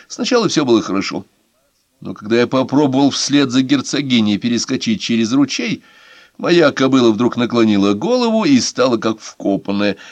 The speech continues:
Я соскользнул вниз по ее холке, шлепнулся в воду и окончательно подмочил свою репутацию как в переносном, так и в прямом смысле.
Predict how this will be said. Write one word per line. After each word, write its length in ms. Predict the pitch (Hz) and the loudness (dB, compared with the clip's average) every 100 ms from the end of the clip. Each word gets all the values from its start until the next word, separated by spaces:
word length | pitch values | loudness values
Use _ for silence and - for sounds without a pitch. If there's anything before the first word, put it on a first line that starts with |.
| - | -6
Я 260 | - 120 104 | 0 2 2
соскользнул 880 | - 113 - 117 110 101 220 269 | 2 0 2 2 2 2 2 2
вниз 340 | 233 240 240 - | 2 0 -2 -2
по 80 | 240 | -4
ее 240 | 226 214 | -2 -4
холке, 480 | 208 196 180 180 165 - | -2 -2 -2 -4 -8 -10
шлепнулся 680 | - 135 120 - 101 - 104 | -6 0 0 0 -2 0 0
в 60 | 95 | 2
воду 420 | 101 226 214 175 - - | 2 2 0 -6 -8 -2
и 100 | 104 | 0
окончательно 1040 | 95 - 87 - - 92 107 120 208 233 | 0 -2 -4 -2 -2 0 0 -2 -4 -2
подмочил 540 | 233 226 240 - 247 185 | -2 -2 -2 -2 -4 -4
свою 340 | 196 208 202 | -2 -2 0
репутацию 680 | 185 302 330 - - 123 - - - | 0 0 0 0 0 -2 -4 -6 -4
как 180 | 107 | -4
в 80 | - | -4
переносном, 760 | - 101 95 95 107 - 143 135 _ - | 0 2 4 2 0 -2 -6 -6 _ -8
так 180 | - | -6
и 40 | 104 | -4
в 40 | |
прямом 320 | - 113 98 | -2 0 0
смысле. 400 | 95 95 95 - | -2 -4 -6 -6